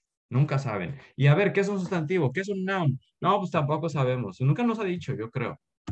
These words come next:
Ajá. Bueno, ahora, dentro de los sustantivos, pues, vamos a enfocarnos en dos categorías.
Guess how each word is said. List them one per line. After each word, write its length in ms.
Ajá. 440
Bueno, 480
ahora, 500
dentro 440
de 80
los 180
sustantivos, 960
pues, 440
vamos 480
a 40
enfocarnos 640
en 160
dos 200
categorías. 760